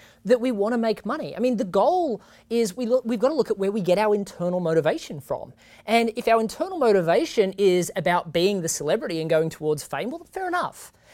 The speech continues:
And we need to earn enough money to survive while we're building our fame. But if our goal is that we wanna create a happy life for our family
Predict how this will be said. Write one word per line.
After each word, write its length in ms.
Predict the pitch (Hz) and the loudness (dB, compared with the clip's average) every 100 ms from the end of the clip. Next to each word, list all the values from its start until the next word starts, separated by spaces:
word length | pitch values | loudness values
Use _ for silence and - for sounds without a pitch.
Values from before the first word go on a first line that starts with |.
| - | -6
And 120 | 226 | -2
we 80 | 247 | 0
need 120 | 262 | 2
to 140 | 214 220 | 2 4
earn 160 | 208 277 | 6 6
enough 260 | 233 185 - | 4 0 0
money 260 | 208 226 | 0 0
to 80 | 180 | 0
survive 460 | 170 165 214 269 185 | 0 -2 2 2 4
while 140 | 202 | 4
we're 100 | 196 | 2
building 300 | 180 196 170 | 2 -2 -2
our 100 | 147 | -6
fame. 480 | 143 320 359 143 127 - _ _ | -8 -10 -10 -10 -14 -20 _ _
But 120 | 285 | -8
if 100 | 302 | -4
our 160 | 302 269 | 0 -2
goal 560 | 175 202 359 247 196 190 | 0 0 4 4 4 0
is 160 | 196 185 | -4 -6
that 100 | - | -6
we 80 | 190 | -6
wanna 220 | 214 262 | -6 -6
create 240 | - 196 | -2 -2
a 40 | 156 | -2
happy 360 | - 220 185 | -4 -4 -2
life 320 | 147 175 240 | 0 0 0
for 180 | - 165 | -2 -2
our 120 | 143 | -2
family 720 | 139 - 151 196 247 139 127 | -4 -4 -2 -2 -2 -4 -6